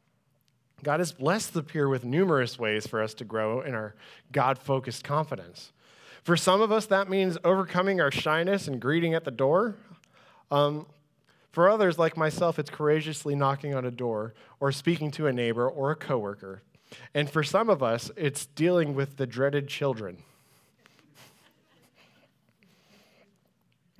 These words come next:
And maybe that means you begin to lead your own type of ministry. You start these ministries.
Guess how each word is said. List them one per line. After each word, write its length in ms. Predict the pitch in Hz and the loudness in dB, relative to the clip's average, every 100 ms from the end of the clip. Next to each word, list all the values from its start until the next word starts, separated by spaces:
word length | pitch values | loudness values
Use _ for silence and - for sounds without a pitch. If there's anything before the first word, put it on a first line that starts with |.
| _ _ _ _ _ - | _ _ _ _ _ -2
And 300 | 156 185 180 | 0 2 2
maybe 480 | 175 339 196 123 147 - | 2 2 0 -2 -4 -2
that 220 | 190 240 | -2 0
means 320 | 196 190 156 | 0 0 -2
you 120 | 180 220 | -4 -2
begin 520 | 175 147 151 156 156 - _ _ _ _ _ _ - | -2 0 -2 -2 -8 -14 _ _ _ _ _ _ -4
to 120 | 160 | 0
lead 400 | 139 127 127 127 - | 0 0 -4 -8 -10
your 200 | 170 185 | -8 -2
own 400 | 175 233 175 117 - | 0 0 -2 -6 -12
type 220 | - 117 107 | -14 -14 -12
of 100 | 104 | -16
ministry. 640 | 98 87 - 101 87 - _ - | -16 -16 -20 -18 -20 -20 _ -6
You 160 | 175 | -2
start 480 | 170 - 190 214 - | -2 -2 0 0 -4
these 220 | 127 104 | -14 -16
ministries. 720 | 104 85 - - 107 - - | -18 -18 -20 -20 -20 -20 -20